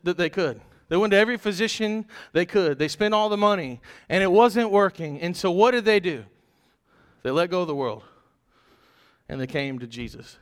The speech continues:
Actually, let go of the world. Now come to Jesus. I made a long enough string so I can pull it back down. That's what you have to do.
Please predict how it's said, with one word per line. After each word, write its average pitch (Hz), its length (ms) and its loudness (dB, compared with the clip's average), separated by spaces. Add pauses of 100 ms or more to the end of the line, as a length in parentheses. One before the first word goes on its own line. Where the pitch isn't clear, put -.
(260)
Actually, 160 280 -6
let 165 100 -2
go 156 80 -4
of 147 60 -4
the 131 60 -6
world. 113 200 -8 (1700)
Now 131 100 -4
come 147 180 -6
to 123 60 -8
Jesus. 107 480 -16 (1400)
I 123 60 -8
made 139 120 -2
a 127 40 -2
long 123 200 -4
enough 117 240 -8
string 120 280 -10
so 117 100 -10
I 95 40 -6
can 95 60 -12
pull 113 140 -12
it 98 60 -12
back 98 140 -10
down. 107 240 -14 (1900)
That's 233 200 6
what 254 140 -2
you 247 120 4
have 240 180 6
to 247 80 -4
do. 247 200 -4